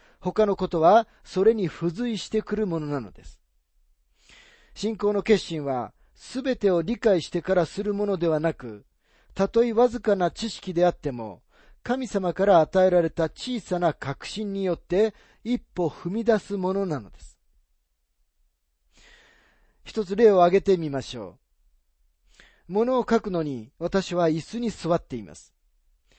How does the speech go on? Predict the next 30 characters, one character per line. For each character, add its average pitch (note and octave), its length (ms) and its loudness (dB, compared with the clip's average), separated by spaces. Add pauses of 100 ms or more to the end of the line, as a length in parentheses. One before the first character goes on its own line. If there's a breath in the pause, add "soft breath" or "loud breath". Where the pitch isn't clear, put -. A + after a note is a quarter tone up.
(120)
さ G3 180 -4
て、 F3 180 0
こ G#3 140 -4
の A3+ 120 0
椅 A3+ 60 0
子 B3 160 -6
に A#3 100 -4
つ - 160 -8
い F3+ 60 -6
て F3 120 -2
私 F3+ 420 0
が G3+ 120 0
知 - 200 -8
ら A#3+ 120 0
な B3 120 -4
い A3 60 -2
こ F#3 140 -6
と G#3+ 140 -4
が G3+ 140 2
と D#3 160 -8
て A3+ 120 -4
も A3+ 140 -4
た D3 240 -6
く - 80 -16
さ F#3+ 220 0
ん D3+ 40 0
あ C3 60 -2
り G#2+ 100 -12
ま E2+ 120 -20
す。 - 200 -20